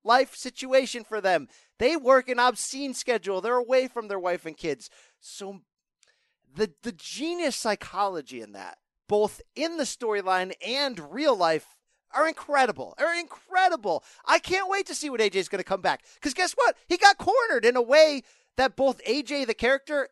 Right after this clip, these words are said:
and A J the man are kind of forced to go, "Wow, that, he's right. He's right about that." So how do you retool and come back at that? I love it.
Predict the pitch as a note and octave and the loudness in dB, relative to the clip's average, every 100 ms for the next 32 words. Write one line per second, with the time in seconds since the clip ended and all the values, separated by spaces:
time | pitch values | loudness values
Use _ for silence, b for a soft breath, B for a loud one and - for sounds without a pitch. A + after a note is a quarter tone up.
0 | - A3+ D4+ D#4 G#3+ C#4 A#3 C#4 C4 A#3+ | -4 0 2 0 -2 -4 -4 -4 -2 -2
1 | G#3+ C#4 G4+ - b - C4+ D#4 E4 C4+ | 0 0 -2 -6 b -6 -4 0 0 0
2 | D4 C#4 A#3+ A#3 G3 G#3+ D#3+ B2+ B2+ C#3+ | -4 -4 -4 -2 2 2 0 -2 -12 -16
3 | C#3 F3 G#2 C#3+ C#3+ F3 D#3+ B2 - G#2 | -2 -2 -2 -8 -2 -2 0 -4 -8 -12
4 | - A#3 C#4+ - E4 F4 E4 D#4 C4 D4+ | 0 0 0 6 8 8 4 -2 0 0
5 | - D#4 D#4 C#4 A#3 - D4 C#4 D#4 - | 0 -2 2 4 2 0 0 2 0 0
6 | G3+ G#3+ G#3 F3+ F#3+ F#3 A3 G3 C#3+ | -4 -2 -4 -4 -4 -2 0 0 -4